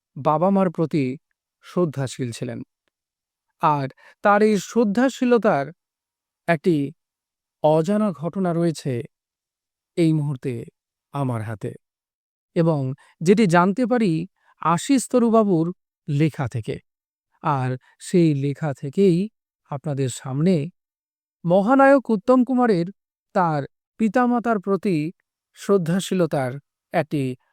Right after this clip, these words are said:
অজানা ঘটনা তুলে ধরব। আর আপনারা রয়েছেন এই মুহূর্তে The Legend and History three sixty-five YouTube চ্যানেলের পর্দায় দিবার্কর সাথে। আশিস তরুবাবুর লেখা থেকে জানতে পারি,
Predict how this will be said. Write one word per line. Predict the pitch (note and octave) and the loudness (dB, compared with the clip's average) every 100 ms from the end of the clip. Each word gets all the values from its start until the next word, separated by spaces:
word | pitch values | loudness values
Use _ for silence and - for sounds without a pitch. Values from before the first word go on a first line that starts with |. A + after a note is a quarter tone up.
| _ _ | _ _
অজানা | C#3+ D#3 E3+ G3 F#3+ | 2 2 2 0 -2
ঘটনা | - F3 E3+ D3 A#2+ - _ _ _ _ _ | -4 -4 -2 -2 -4 -8 _ _ _ _ _
তুলে | F#3+ D3+ | -2 0
ধরব। | A2+ B2 B2 - _ _ _ _ - | 0 -4 -6 -12 _ _ _ _ -8
আর | C#3+ | -6
আপনারা | C3+ D3 C3 | -4 -4 -2
রয়েছেন | B2+ F3+ G3 A#3 D3 C3+ F#3 _ _ | 2 2 2 0 0 -2 -6 _ _
এই | F3+ E3 | 2 2
মুহূর্তে | D#3 F3+ B3+ - C#3+ B2 - _ _ - | 4 2 2 0 -4 -4 -12 _ _ -4
The | D#3+ | 0
Legend | D3 G3 A3+ B3+ | 4 4 4 4
and | A#3+ A3 | 4 2
History | G#3 - A3+ B3+ - _ _ | 0 -2 -4 -4 -6 _ _
three | - E3+ | -6 -4
sixty-five | F3 D3 D3+ E3 E3 G#3+ G#3 - _ _ F3 | -4 -4 -4 0 2 2 0 -6 _ _ -2
YouTube | F3+ F3+ D#3 | 0 2 0
চ্যানেলের | C3+ C#3+ C#3 C3 | 0 -2 -2 -4
পর্দায় | A#2+ D#3 F3+ F#3 C3 A#2+ - _ _ _ _ D#3 | -4 -4 0 0 0 -6 -14 _ _ _ _ -4
দিবার্কর | D3+ B2+ A2+ B2 | -2 -2 -8 -12
সাথে। | - B2 - - _ _ _ - | -10 -10 -12 -16 _ _ _ -2
আশিস | D#3 G3 D#4 D4 | 0 2 0 0
তরুবাবুর | - D#4 D4 C#4+ C4 | 2 2 4 2 2
লেখা | D#3+ D3+ E3+ - B3+ | 0 0 -2 -2 -2
থেকে | A#3+ B3 | -2 -4
জানতে | F#3+ D3 C3 C#3+ | -4 -4 -6 -4
পারি, | F3+ F#3+ B2+ C3+ A3 | -4 -2 -4 -4 -8